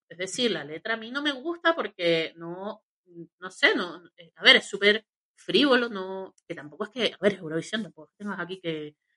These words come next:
que contar, yo qué sé, la crisis militar de Rusia y Ucrania.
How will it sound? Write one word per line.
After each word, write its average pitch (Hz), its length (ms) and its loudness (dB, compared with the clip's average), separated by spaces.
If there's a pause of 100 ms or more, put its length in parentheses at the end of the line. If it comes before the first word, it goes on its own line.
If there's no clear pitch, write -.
(160)
que 175 100 -16
contar, 165 400 -2
yo 170 120 -10
qué - 100 -20
sé, - 160 -10
la 156 140 -8
crisis 175 1040 -10 (400)
militar 180 520 -8 (280)
de 170 100 -14
Rusia 165 380 -20
y 156 80 -14
Ucrania. 190 400 -10